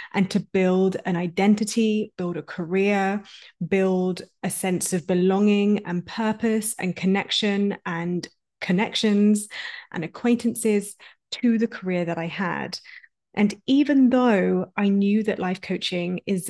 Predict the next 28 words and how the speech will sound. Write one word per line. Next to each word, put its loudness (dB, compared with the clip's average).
exactly 0
who -2
I 2
was -2
meant -2
to -8
be, 0
who -2
I 0
was -2
always 0
meant -2
to -18
become, -6
even 2
though 0
I -4
felt -6
like -8
I -8
had -8
found -2
my -2
soul's -2
calling, 0
my 0
life's -4
purpose, -4